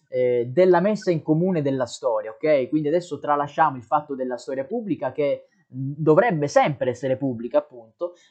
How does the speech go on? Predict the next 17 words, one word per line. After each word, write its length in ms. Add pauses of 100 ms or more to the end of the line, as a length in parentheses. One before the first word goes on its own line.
eh, 240
dovrebbe 320
essere 260
proprio 300
un 100
modo 540
nuovo 580
di 140
guardare 400
alla 180
storia, 560 (120)
anche 220
dal 140
punto 240
di 100
vista 260
accademico. 680